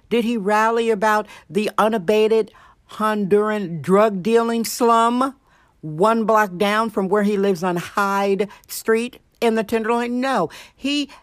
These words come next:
had a rally about toilets, public toilets, because Mayor London Breed finally got a reality check, and she says, "I'm shutting some of these services down because if you build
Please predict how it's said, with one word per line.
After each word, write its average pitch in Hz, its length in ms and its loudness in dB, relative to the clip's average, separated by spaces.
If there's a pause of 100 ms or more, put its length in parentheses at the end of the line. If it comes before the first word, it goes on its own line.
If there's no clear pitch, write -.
(180)
had 240 340 2
a 196 80 0
rally 196 580 2 (220)
about 170 540 0 (840)
toilets, 196 640 0 (260)
public 247 460 -2
toilets, 202 460 0
because 185 360 -4 (300)
Mayor 214 280 2
London 233 340 0
Breed 208 420 2 (100)
finally 214 380 0
got 233 220 2
a 247 40 -2
reality 233 520 0
check, - 340 -6
and 170 80 -10
she 233 140 -6
says, 196 200 -2
"I'm 202 140 0
shutting 226 560 -2 (220)
some 208 260 -2
of 196 80 0
these 190 240 0
services 202 640 0
down 220 400 0
because 208 320 -2
if - 200 -6
you 185 140 -2
build 226 680 2